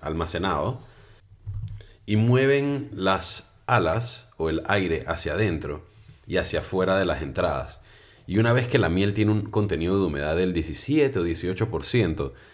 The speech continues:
ya está lista para tapar. Entonces las abejas tapan la celda con cera y esa miel va a permanecer almacenada hasta que la necesiten. Entonces, si la temporada va bien, o si es una buena temporada de,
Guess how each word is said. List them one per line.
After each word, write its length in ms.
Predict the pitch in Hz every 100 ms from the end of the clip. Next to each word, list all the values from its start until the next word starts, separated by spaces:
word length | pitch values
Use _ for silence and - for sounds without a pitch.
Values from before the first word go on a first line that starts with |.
| _
ya 180 | - 95
está 200 | 95 -
lista 300 | 90 90 98
para 180 | 78 69
tapar. 480 | - - 69 - - - - - -
Entonces 240 | - 107
las 160 | 120 98
abejas 380 | 92 110 120 -
tapan 300 | 127 139 123
la 100 | -
celda 440 | 110 107 110 113
con 220 | 113 85 78
cera 540 | - 101 117 - - - - - -
y 120 | 101
esa 180 | 101 113
miel 200 | 113 107
va 80 | 107
a 60 |
permanecer 560 | 107 104 98 80 - 92 104
almacenada 500 | 95 90 90 92 101
hasta 200 | - -
que 80 | 69
la 100 | 71
necesiten. 600 | 76 78 - - 60 - - - - - _ _ -
Entonces, 340 | - 131 143
si 60 | 131
la 120 | 120
temporada 380 | 113 104 117 143
va 140 | 135
bien, 420 | 127 185 98 78 80
o 200 | 80 92
si 120 | 104
es 60 | 104
una 120 | 127
buena 200 | 107 110
temporada 460 | 110 98 95 95 95
de, 320 | 80 71